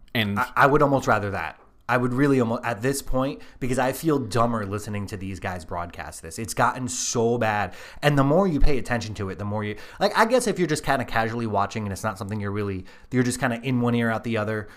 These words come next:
Speaker 2: you know, not paying attention to what they're saying, you can kinda get by. It's fine. It sounds professional enough because
Speaker 1: Right.
Speaker 2: of, you know, their, the way they, they talk. But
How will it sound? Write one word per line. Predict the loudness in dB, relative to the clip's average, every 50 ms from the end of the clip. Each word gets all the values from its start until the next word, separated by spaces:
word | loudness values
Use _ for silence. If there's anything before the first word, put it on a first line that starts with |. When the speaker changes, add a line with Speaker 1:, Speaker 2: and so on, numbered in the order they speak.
| -20 -20 -8
Speaker 2:
you | -6 -4
know, | -2 -2 0
not | -2 -2 6 6
paying | 6 6 6 4
attention | -2 -4 -4 -2
to | -4 -2
what | -2 -2 -4
they're | -4 -4
saying, | -4 -2 -2 -2 -2 -2 -4 -8 -10 -14 -20 -20 -10
you | -6 -4 -4
can | -4 -4
kinda | -4 -4 -4 -2 -2
get | -4 -4 -4
by. | -2 -2 -2 -2 -4
It's | -4 -6 -4
fine. | -2 0 0 0 0 -2
It | -6 -8 -8 -8
sounds | -8 -2 -2 0 0 2 2 0 2 2 0 0 2
professional | 4 4 4 4 4 0 -2 0 0 0 2 2 2 2
enough | 2 2 2 0 0 0 -2 -4 -2
because | 0 2 2 2 2 0
Speaker 1:
Right. | -4
Speaker 2:
of, | -4 -6 -8 -8
you | -6 -6
know, | -4 -4 -4
their, | -4 -4 -4 -4 -4 -6
the | -6 -8 -6
way | -2 -2 -2 -2
they, | -2 -4 -6
they | -8 -8 -10 -10 -4
talk. | 0 0 0 0 0 -2
But | -4 -4 -4